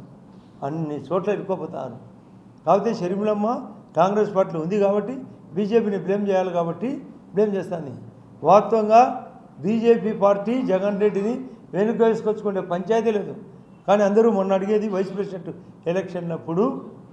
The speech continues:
సపోర్ట్ చేస్తున్నాడు ఎన్డీఏ అంటే, ఒకటి సాగుతుంది, "గతి లేనప్పుడు అక్క మొగుడే గతి" అని. గోపిక సిద్ధాంతం ఒకటి ఉంది.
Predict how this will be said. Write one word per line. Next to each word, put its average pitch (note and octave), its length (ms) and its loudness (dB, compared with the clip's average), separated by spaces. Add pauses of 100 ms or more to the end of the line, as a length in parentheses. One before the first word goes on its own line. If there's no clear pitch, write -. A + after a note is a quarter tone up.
(720)
సపోర్ట్ F#3+ 400 0
చేస్తున్నాడు F3+ 420 -4
ఎన్డీఏ E3+ 320 -2
అంటే, C#3+ 520 -6 (460)
ఒకటి C#3+ 140 -10
సాగుతుంది, E3+ 560 -4 (760)
"గతి E3 160 0
లేనప్పుడు F#3+ 400 -2
అక్క D#3+ 200 -2
మొగుడే F3+ 340 -4
గతి" D3+ 260 -4
అని. B2+ 180 -12 (1500)
గోపిక G3+ 260 0
సిద్ధాంతం E3+ 440 -4
ఒకటి D#3 160 -6
ఉంది. F3 280 -8